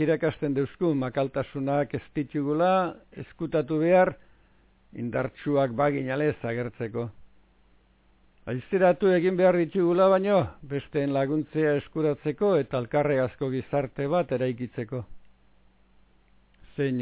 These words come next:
ederra dugun, ikusten gagozan gizarte hau. Egoereari aurre egiteko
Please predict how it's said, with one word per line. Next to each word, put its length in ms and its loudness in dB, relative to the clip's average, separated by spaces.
ederra 400 0
dugun, 440 -4
ikusten 500 -2
gagozan 600 0
gizarte 560 -4
hau. 200 -4
Egoereari 720 2
aurre 420 4
egiteko 500 -2